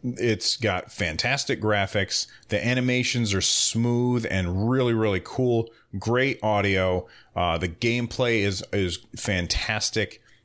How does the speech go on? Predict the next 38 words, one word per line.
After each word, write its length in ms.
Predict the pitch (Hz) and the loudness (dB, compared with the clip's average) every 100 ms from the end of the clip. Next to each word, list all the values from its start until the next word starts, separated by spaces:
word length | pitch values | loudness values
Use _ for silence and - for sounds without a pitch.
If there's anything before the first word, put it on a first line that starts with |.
| - | -4
I 100 | 95 | -2
keep 200 | - 117 | -2 0
saying 280 | 117 104 101 | 2 2 2
that 160 | 90 | 2
word 180 | 98 95 | 0 -2
fantastic. 680 | - 90 - 98 95 - 92 | -2 -2 -2 -2 -2 -2 -2
I 80 | 87 | 0
gotta 240 | 92 90 | 0 0
find 320 | - 101 98 | -2 0 0
some 160 | - 98 | 0 0
other 160 | 90 85 | 0 0
word. 380 | 90 98 95 - - - - | 0 0 0 -4 -16 -20 -6
The, 440 | 98 107 104 101 - | 0 2 2 2 2
um, 600 | 95 92 87 85 78 78 - - - - - - | 2 2 0 0 -2 -6 -18 -20 -20 -20 -20 -6
the 200 | 107 110 | -2 0
online 580 | 117 123 135 127 127 127 | 0 0 2 2 2 0
experience 720 | 110 - - 117 117 110 - | 0 -2 0 0 0 0 -2
is 440 | - 107 101 92 | 0 2 2 0
really 500 | 90 85 87 117 131 | -2 0 0 0 0
good. 260 | 87 104 107 | 0 0 2
They've 180 | 98 95 | 0 0
got 300 | 107 85 87 | -2 -2 -2
good, 440 | 110 120 120 113 - _ - | 0 2 0 -4 -10 _ -2
um, 420 | 95 92 87 85 | 0 2 0 -2
net 440 | 90 92 92 110 - | -2 0 0 -2 -4
code, 380 | - 123 131 131 | -2 0 -2 -4
apparently. 600 | - 147 131 131 131 139 | -4 -2 0 0 0 0
Like, 180 | 87 82 | 0 2
I 140 | 98 | 2
don't 180 | 92 67 | 0 0
know 120 | 80 | -2
what 160 | 78 80 | 0 0
that 180 | 78 | 0
means, 340 | 78 87 85 78 | 0 0 0 0
but 160 | 82 | -2
I 80 | 82 | 0
know 240 | 85 113 110 | 0 0 0
that, 260 | 104 - | -2 -4